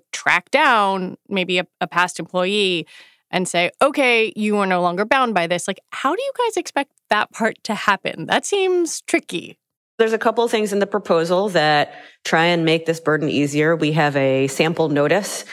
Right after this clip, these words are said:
Speaker 2: that we're clear kind of would suffice, so you don't have to work from scratch. We make clear that there's a number of ways, including email, which is pretty low lift,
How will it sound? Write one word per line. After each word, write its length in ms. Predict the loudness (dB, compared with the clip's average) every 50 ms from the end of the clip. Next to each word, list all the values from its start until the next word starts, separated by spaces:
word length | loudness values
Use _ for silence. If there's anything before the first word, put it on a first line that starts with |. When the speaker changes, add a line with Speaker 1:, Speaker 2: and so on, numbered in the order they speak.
| -18 -18 -18 -20 -20 -16 _ -4
Speaker 2:
that 220 | -2 0 0 0 0
we're 180 | 0 -2 -2
clear 500 | -2 -2 -2 0 2 2 2 2 2 0
kind 220 | 0 0 0 0 0
of 120 | 0 0
would 180 | 0 -2 -2 0
suffice, 480 | -2 -2 0 0 0 2 2 2 0
so 600 | -2 -4 -2 0 2 2 2 2 2 2 2 2
you 120 | 0 0 0
don't 160 | 0 0 2
have 160 | 0 0 0
to 100 | 0 0
work 220 | 0 0 0 0 -2
from 140 | -4 -4
scratch. 560 | -4 -2 0 2 2 2 2 2 -2 -4 -2 0
We 180 | 0 2 2
make 220 | 2 0 0 0 0
clear 260 | 0 0 2 2 2
that 160 | 0 0 0
there's 180 | 0 0 0 0
a 40 |
number 340 | 2 2 2 2 2 2 2
of 80 | 0 2
ways, 280 | 2 2 2 2 0
including 420 | -2 -4 -2 -2 0 0 0 0 0
email, 400 | 0 0 0 2 2 2 2 0
which 160 | 0 0 -2
is 100 | -4 -4
pretty 300 | -4 -4 -2 0 0 2
low 180 | 2 2 2 2
lift, 380 | 2 0 0 -2 -6 -12 -18